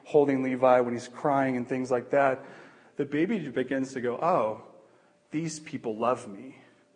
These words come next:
They're meeting my needs." And so there's a mutual attachment there.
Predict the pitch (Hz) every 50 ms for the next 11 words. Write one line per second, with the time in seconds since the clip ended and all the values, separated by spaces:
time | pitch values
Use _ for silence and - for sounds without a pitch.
0 | _ - 143 127 123 123 131 143 151 147 147 135 127 117 113 113 110 110 110 117
1 | 120 127 120 110 104 - - 110 - - 127 120 127 127 117 120 110 104 107 123
2 | 143 - - - 131 110 101 98 - - - 117 113 - - - 107 107 113 -
3 | _ - - -